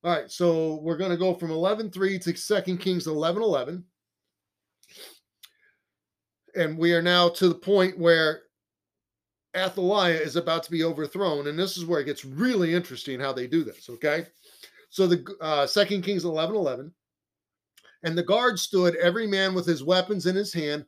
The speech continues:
round about the king from the right corner of the temple to the left corner of the temple, along by the altar and the temple. And he brought forth the king's son and put the crown upon him and gave him the testimony. And they made him king and anointed him.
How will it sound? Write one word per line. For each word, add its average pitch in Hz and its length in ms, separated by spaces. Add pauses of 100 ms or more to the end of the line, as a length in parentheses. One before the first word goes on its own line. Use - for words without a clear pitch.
(200)
round 190 340
about 190 320
the 226 80
king 165 420
from 147 200
the 135 80
right 180 420
corner 190 400
of 190 100
the 208 100
temple 165 540 (200)
to 170 120
the 143 100
left 180 380
corner 190 400
of 202 80
the 220 80
temple, 160 540 (200)
along 160 480
by 151 140
the 143 140
altar 170 520
and 185 240
the 139 60
temple. 147 500 (400)
And 165 140
he 180 100
brought 202 340
forth 208 240
the 185 100
king's 202 400
son 180 440 (100)
and 143 160
put 190 160
the 190 60
crown 170 320
upon 147 320
him 147 180
and 139 160
gave 180 260
him 156 160
the 135 100
testimony. 131 880 (320)
And 156 120
they 180 80
made 208 240
him 214 220
king 190 380
and 165 120
anointed 180 460
him. 135 320